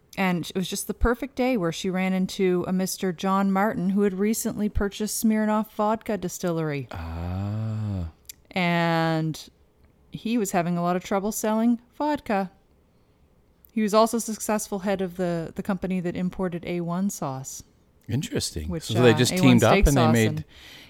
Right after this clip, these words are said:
Speaker 1: yeah, so he basically, she got to talking with, with Jack Morgan about Smirnoff, and then the owner of the Cock and Bull pub was also trying to introduce his own brand of ginger beer.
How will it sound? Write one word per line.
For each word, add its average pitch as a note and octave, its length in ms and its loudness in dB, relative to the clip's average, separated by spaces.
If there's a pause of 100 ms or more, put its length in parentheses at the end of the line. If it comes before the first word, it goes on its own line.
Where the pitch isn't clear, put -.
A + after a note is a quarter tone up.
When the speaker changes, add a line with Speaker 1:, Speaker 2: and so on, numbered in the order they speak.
Speaker 1:
yeah, F#4 180 0
so F3 280 2
he F#3+ 120 0
basically, F#3+ 520 0
she - 220 -6
got G3 180 -2
to G3 40 -10
talking F3+ 420 -2
with, F3 320 -4
with F3 200 -6
Jack F3 320 -2
Morgan F3 500 0
about E3+ 300 -4
Smirnoff, F3+ 720 -2 (420)
and F#3 340 2 (300)
then F#3 520 0 (140)
the E3+ 220 -4
owner G3+ 320 2
of F3 100 -4
the F3 80 -2
Cock E3+ 320 -2
and F3 100 -2
Bull E3 140 -2
pub G#3 460 -4 (420)
was F3+ 160 -2
also G3 300 2
trying F#3 300 0
to F3+ 80 0
introduce F3+ 480 -2
his A3 140 -2
own G3 200 0
brand F3 320 -2
of E3+ 80 -8
ginger A#3 320 2
beer. C#3+ 340 -6